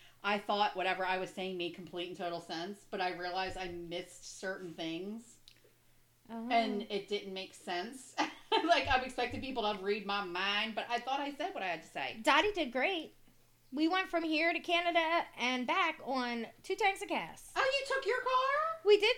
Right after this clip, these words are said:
Speaker 2: take my car. We figured it would be easier on gas, and it was.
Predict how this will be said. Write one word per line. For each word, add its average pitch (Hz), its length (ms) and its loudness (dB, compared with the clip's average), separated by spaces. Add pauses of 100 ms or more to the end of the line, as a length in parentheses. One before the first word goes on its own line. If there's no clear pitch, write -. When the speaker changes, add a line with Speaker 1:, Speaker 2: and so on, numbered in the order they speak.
Speaker 2:
take 415 140 0
my 262 160 2
car. 208 320 0
We 359 120 0
figured 415 260 4
it 392 60 2
would 381 160 0
be 359 60 2 (140)
easier 349 240 0
on 311 160 2
gas, 330 320 0
and 214 160 -4
it 214 180 -4
was. 175 520 -8